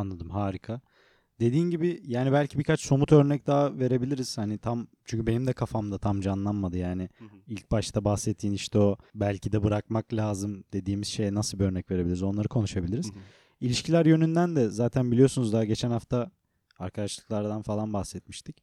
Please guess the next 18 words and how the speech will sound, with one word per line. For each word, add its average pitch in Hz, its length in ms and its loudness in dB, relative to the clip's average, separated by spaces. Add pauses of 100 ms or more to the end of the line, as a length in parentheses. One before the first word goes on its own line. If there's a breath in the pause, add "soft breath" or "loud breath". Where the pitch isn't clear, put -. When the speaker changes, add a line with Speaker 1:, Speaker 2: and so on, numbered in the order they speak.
(120)
Speaker 2:
Hı 107 60 -14
hı. 95 60 -12 (100)
Speaker 1:
Yani 107 120 0
orada 123 360 2
işte - 400 -6 (460)
biraz 110 220 0
zorlama 113 680 0
olması, 113 720 0
işte - 200 -10 (160)
gerek 110 300 2
tanışma 117 440 2
yönteminin 113 540 2
gerek 113 320 2 (160)
ilişki 110 520 -2
esnasındaki 107 800 -4
ilerlemenin 104 720 -2
zorlama 104 440 2
olması 107 540 -2